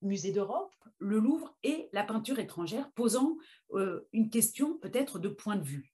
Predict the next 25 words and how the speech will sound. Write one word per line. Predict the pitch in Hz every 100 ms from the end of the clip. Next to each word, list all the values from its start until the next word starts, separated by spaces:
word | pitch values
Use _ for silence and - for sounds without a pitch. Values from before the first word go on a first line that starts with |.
| _
Ce | - -
catalogue, | 247 247 233 202 196 185 147 - _ _
euh, | 185 156 -
étant | 214 226 196 -
lui-même | 185 185 220 214 196 151 - 214
un | 220
pendant, | 185 175 160 170 233 - - _ -
euh, | -
évidemment, | 170 165 151 139 147 240 320 - 143
et | 170
on | 156
s'y | - 143
attend, | 139 - 156 220 - - _ 170
euh, |
d'un | 165 190
volume | 180 196 196 165 - _
sur | - - 214 -
la | 180 170
peinture | 175 160 170 214 220 -
française | - 165 160 185 151
au | 147
Louvre. | - - - _
Alors, | 214 262 -
pour | 302 302
répondre, | 339 285 339 330 -